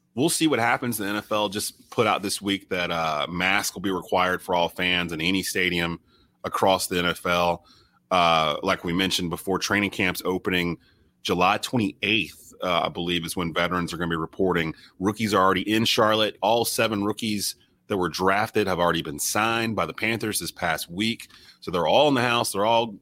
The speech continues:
starting to learn and, and get ready and whatnot. I thought about driving down to Charlotte to see if I could check out some of the stuff next week, but I don't think they're letting press in there, Ty. I don't know if, uh,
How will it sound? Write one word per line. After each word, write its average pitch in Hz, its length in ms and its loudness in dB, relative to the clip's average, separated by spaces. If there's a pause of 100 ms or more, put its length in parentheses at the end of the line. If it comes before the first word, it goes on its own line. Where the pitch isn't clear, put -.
(140)
starting 113 360 2
to 90 80 -4
learn 117 420 2
and, 87 200 -4
and 87 200 -8
get 110 160 -4
ready 107 240 0
and 110 80 0
whatnot. 104 440 2
I 90 40 2
thought 131 220 4
about 90 180 0
driving 92 380 2
down 120 240 2
to 87 60 -2
Charlotte 85 440 0 (380)
to 101 60 -8
see 113 120 0
if 98 60 -2
I 95 80 2
could 80 100 -6
check 113 240 0
out 143 200 2
some 90 200 -2
of 82 80 -4
the 80 60 -12
stuff - 320 -4
next 90 220 -8
week, 120 380 0
but 85 240 -2
I 98 60 0
don't 135 140 0
think 104 120 -4
they're 95 100 -2
letting 92 200 -2
press 101 360 -2
in 123 140 0
there, 78 160 -2
Ty. 80 320 0
I 90 80 -2
don't 87 120 -4
know 95 120 -2
if, - 140 -8
uh, 82 320 0